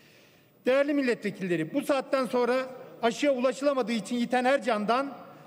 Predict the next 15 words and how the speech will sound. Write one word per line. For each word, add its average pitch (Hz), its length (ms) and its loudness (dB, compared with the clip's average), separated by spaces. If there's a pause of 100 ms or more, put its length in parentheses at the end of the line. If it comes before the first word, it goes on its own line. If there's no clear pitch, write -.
(180)
bu 311 140 2
bütçeye 254 380 0
evet 254 340 2
diyenler, 214 580 2
vaktinden 269 480 2
önce 247 400 0
normalleşmeye 247 920 0 (420)
ön 247 140 2
ayak 247 340 2
olanlar, 214 460 2 (340)
uyarılarımıza 269 580 2
rağmen 240 300 0
okulları 247 500 0
kontrolsüzce 240 760 -2
açanlar, 208 520 0